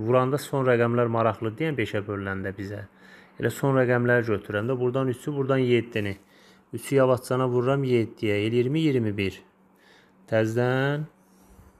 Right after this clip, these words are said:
iyirmi biri də bölürəm beşə.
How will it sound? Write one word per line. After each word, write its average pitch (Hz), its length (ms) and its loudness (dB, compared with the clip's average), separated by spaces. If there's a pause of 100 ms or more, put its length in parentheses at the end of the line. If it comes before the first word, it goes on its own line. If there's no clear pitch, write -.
(1120)
iyirmi 117 300 2
biri 120 240 4
də 120 400 4
bölürəm 120 800 2
beşə. 104 380 -2